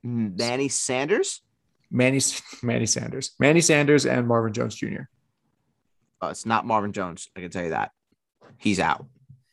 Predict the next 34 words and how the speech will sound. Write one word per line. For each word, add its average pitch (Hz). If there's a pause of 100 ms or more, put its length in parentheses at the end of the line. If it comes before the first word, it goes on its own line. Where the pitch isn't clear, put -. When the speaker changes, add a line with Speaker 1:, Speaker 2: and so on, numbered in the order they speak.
(160)
Speaker 1:
It's 101
not 117
Speaker 2:
I 104
don't, 98
Speaker 1:
Ayuk. - (500)
Not 127
Speaker 2:
I 123
don't 120
think -
Speaker 1:
Ayuk. 139
Speaker 2:
it's 135
a, -
Speaker 1:
He's 104
out. 85 (220)
Speaker 2:
<laughs> -
I 139
don't 160
think 151
it's 139
Sanders 135
either. 117
So 120
I -
think 147
it's 139
the -
first 131
three. 110 (2000)
Speaker 1:
Hmm. 87 (3500)
I'm 202
gonna 359
say 247
sit -
Woods. 120